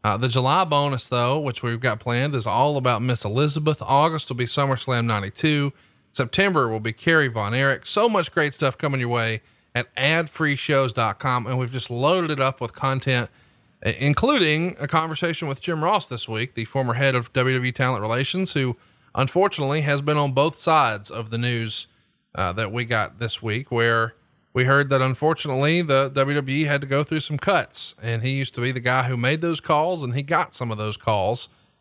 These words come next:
And we talk about that and all the talent that was involved at ad free shows dot com. And Bruce, I know before we started recording, you said, "Hey, I wanna talk about Fink up front, and then I probably need to say something at the end." Uh, the floor is yours, my friend.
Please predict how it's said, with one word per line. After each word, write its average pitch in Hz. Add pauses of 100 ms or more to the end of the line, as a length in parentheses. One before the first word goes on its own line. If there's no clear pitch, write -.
(140)
And 110
we 113
talk 131
about 120
that 117
and 104
all 110
the 107
talent 117
that 95
was 110
involved 113
at 110
ad 113
free 117
shows 117
dot 107
com. 139
And 113 (580)
Bruce, 139
I 135
know 139
before 139
we 131 (380)
started 139
recording, 143
you 131
said, 123
"Hey, 139
I 117
wanna 127
talk 139
about 120
Fink 139
up 107
front, 143
and 120
then 127
I 117
probably 123
need 123
to 113
say 127
something 127
at 120
the 127
end." 127 (760)
Uh, 107
the 113
floor 156
is 143
yours, 165
my 110
friend. 131